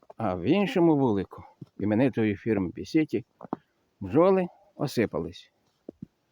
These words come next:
Пояснюється цим, що в цих полістиролових вуликах тепліше. Вони давно мною випробувані, тут бджоли перезимовують і на одній рамці. А вулик Бісіті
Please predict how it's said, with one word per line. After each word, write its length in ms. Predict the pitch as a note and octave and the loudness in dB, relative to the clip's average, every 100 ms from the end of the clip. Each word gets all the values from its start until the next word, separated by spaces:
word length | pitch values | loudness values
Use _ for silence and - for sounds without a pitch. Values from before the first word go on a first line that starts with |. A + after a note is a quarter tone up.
| _ _ _ _ _ - | _ _ _ _ _ -2
Пояснюється 720 | A#2+ F3+ G3+ F#3 F3+ E3+ D#3 | 2 4 4 2 2 2 0
цим, 280 | - G#2+ F#2 - _ _ - - _ _ _ _ _ _ - - _ _ | 0 -2 -2 -8 _ _ -20 -20 _ _ _ _ _ _ -20 -20 _ _
що 160 | - A#2+ | -4 -2
в 80 | A2 | 2
цих 360 | F#3 F#3 - - _ _ _ - | 2 2 -2 -20 _ _ _ -6
полістиролових 760 | A#2 A2 A#2 B2 A2+ G#2 - | -6 -2 2 4 4 0 -2
вуликах 440 | E3+ D#3+ - D3+ _ _ _ _ _ | -4 -4 -8 -14 _ _ _ _ _
тепліше. 540 | G3 D#3 A2 F#2 - _ _ _ _ | -4 0 -2 -2 -6 _ _ _ _
Вони 220 | - - C#3+ | -4 0 4
давно 280 | C3 C3 | 4 4
мною 300 | B2 A#2+ A2 | 4 4 4
випробувані, 680 | C#3+ F3+ F3+ E3 D3+ C#3+ D3+ _ _ _ _ _ | 2 0 0 0 2 0 -2 _ _ _ _ _
тут 200 | A#2+ A2+ | -2 -2
бджоли 480 | D#2 - D3 F#3+ F3+ | -4 2 4 4 4
перезимовують 760 | D#3 D3+ C#3 D3 D#3 D3 - - | 2 2 2 4 4 2 0 -2
і 100 | F#3+ | 0
на 160 | E3 | 2
одній 300 | C#3 B2 B2+ | 2 0 0
рамці. 440 | G2+ F#2+ E2+ - - _ _ _ _ _ _ _ _ - _ _ _ _ _ - | 0 -2 -10 -20 -20 _ _ _ _ _ _ _ _ -20 _ _ _ _ _ -4
А 140 | G#2+ | -4
вулик 400 | F#2+ C3+ C3 G#2 | 0 2 2 2
Бісіті 600 | F#2 G2+ E3 F#3 - F#3+ | 0 0 4 4 4 0